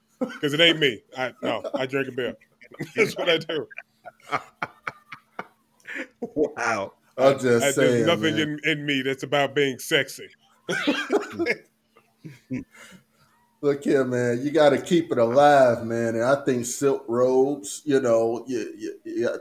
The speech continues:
Speaker 3: you got to get the draws, too, the silk draws. Ain't that right? You know, made from them, uh, earthworms, them worms, they make the silk.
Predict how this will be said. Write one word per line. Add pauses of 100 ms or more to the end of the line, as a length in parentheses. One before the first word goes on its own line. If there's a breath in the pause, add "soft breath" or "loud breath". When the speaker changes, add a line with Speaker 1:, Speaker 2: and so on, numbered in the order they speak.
Speaker 3:
you
got
to
get
the
draws,
too,
the
silk
draws.
Ain't
that
right? (280 soft breath)
You
know,
made
from
them,
uh,
earthworms,
them
worms,
they
make
the
silk.